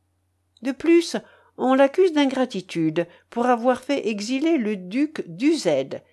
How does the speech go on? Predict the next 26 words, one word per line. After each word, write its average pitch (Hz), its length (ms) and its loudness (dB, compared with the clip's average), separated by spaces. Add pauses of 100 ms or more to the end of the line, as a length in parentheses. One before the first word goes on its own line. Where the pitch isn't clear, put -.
(100)
et 240 100 -2
le 247 140 0
frère 285 480 2 (240)
Louis 294 320 4
Aliaga, 226 720 2 (420)
auquel 196 380 0
il 165 160 0
avait, 180 260 0
dit-on, 175 440 0
de 339 100 0
grandes 247 360 -4
obligations. 170 680 -6 (840)
C'est - 140 -8
ce 175 160 -6
qu'il 170 200 -6
faut 175 280 -4
encore 190 280 4
lui 196 160 0
pardonner. 247 640 2 (520)
L'envie 180 440 0
d'être 175 300 0
premier 180 440 -2
ministre 151 680 -2 (200)
dispense 165 720 -2
d'être 143 300 -2
reconnaissant. 220 800 -2